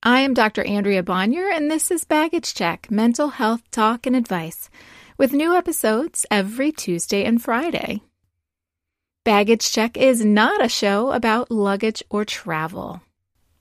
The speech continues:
Incidentally, it is also not a show about the role of allegory in the lyrics to Money for Nothing by Dire Straits. Okay, let's get to it.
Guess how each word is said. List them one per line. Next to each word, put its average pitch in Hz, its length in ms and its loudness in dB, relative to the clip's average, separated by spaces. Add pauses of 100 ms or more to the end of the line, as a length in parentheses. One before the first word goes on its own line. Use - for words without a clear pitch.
(200)
Incidentally, 202 760 2
it 330 80 0
is 302 140 2
also 294 280 0
not 370 200 0
a 226 60 0
show 226 260 0
about 240 260 -2
the 269 80 -4
role 262 300 -2
of 269 160 -4
allegory 240 640 0
in 220 180 4
the 214 80 4
lyrics 254 560 0
to 277 140 0
Money 208 460 2
for 233 200 -2
Nothing 220 460 0
by - 240 -6
Dire 190 380 -6
Straits. - 680 -10 (1300)
Okay, - 540 0
let's 262 340 4
get - 200 0
to - 180 -6
it. - 180 -10